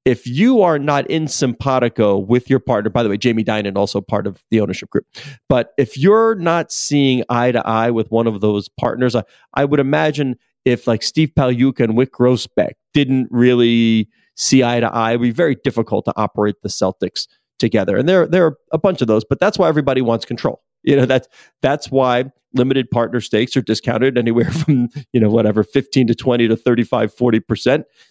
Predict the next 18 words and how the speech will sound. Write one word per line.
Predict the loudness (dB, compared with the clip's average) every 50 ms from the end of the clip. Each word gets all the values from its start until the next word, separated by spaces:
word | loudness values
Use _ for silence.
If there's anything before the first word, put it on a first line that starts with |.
| _ _ _
because | -2 0 2 0 0 0 0
there's | 0 -2 0
just, | -2 -2 -2 -4 -8 _ _ _ _ _ 0
you | 2 2
know, | 4 2
you | 2 2 2 4
don't | 4 2 2 0 -2 -2
get | -2 -2 -2 -2 _
the | -4 -2
control. | 0 -2 -2 0 0 -2 -2 -4 -10 _ _
You, | -2 -2 0
you | 2 2 2 2
have | 2 -2 -2 _
to | -4 -4
pay | -2 0 0 0 0
for | 0 0 0
that, | 0 0 0 0
right? | 0 0 0 -2 -2